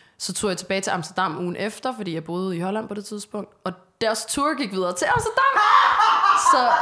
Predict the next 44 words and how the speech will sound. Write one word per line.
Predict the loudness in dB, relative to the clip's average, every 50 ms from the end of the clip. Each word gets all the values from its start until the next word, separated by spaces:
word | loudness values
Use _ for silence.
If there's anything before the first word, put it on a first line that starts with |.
| 2 0 2
jeg | 2 2 2
var | 2
blevet | 0 -2 -2 -2
lidt | -2 -2
venner | 0 0 0
med | -2 -2
manageren, | -2 -2 -2 -2 -2 -2 -2 -2 -2 -2 -2
så | -2 -2
jeg | -2 -2 -2
skrev | -2 0 0 0 0
til | -2 -4
ham | -4 -4
sådan, | -4 -4 -4 -4 -4 -4 -4
"Hvad | -2 -2 0
så | 0 0 0 0 0 0 0
i | 0
Amsterdam?" | 0 0 -2 -2 -2 0 0 0 0
Og | -2 -4
så | -4
var | -6
han | -8
sådan, | -8 -8 -4
"Ja, | -2
ja, | 0 0 0 0 -2 -2
kom | -2 -2
backstage," | -2 -6 -6 -4 -4 -4 -4 -2 -4 -6
og | -6
sådan | -4 -2
noget. | -2 -2 -2 -2
Og | -6 -8
så | -8 -6
tog | -4 -2
jeg | 0 0
bare | 0 0
hen | -2 -2
til | -4 -4
showet | -2 -2 0 0 0 0 0 0
og | -2 -2
festede | -4 -6 -6 -4 -4 -4
med | -4 -2
dem | -2 -2
i |
Amsterdam, | -2 -2 -4 -4 -2 0 0 0 0 0
og | -4